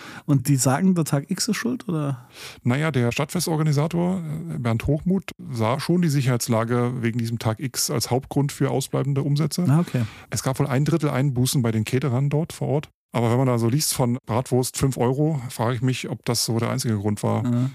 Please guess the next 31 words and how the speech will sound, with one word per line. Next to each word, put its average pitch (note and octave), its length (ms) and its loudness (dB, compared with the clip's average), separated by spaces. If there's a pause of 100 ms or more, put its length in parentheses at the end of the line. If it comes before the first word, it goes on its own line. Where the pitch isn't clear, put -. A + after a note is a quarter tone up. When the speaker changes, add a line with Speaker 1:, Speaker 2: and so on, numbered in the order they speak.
(240)
Speaker 2:
Zitat - 540 -2
aus D#3 260 -2
der D3+ 100 -2
L C#3 60 0
V C#3 120 0
Z - 260 -2
jetzt - 240 -2
von A#2+ 220 -2
Bernd A2 240 -4
Hochmuth. G#2+ 420 -4 (220)
„Wir A2+ 140 2
waren C#3 220 0
die C3 60 2
Leidtragenden C3 640 0
der A#2+ 180 2
angespannten B2+ 440 -2
Sicherheitslage. B2 640 0
So B2+ 160 2
möchte D#3+ 260 0
ich D3 80 -2
das C#3+ 160 0
nicht F#3 240 2
nochmal D3 260 0
erleben.“ C3+ 420 0 (300)
Und - 200 0
jetzt A#2 160 0
kommt's C#3 320 -2
auch A#2 120 -2
noch C3 100 2
ein A#2+ 40 0
Zitat. C3 480 -4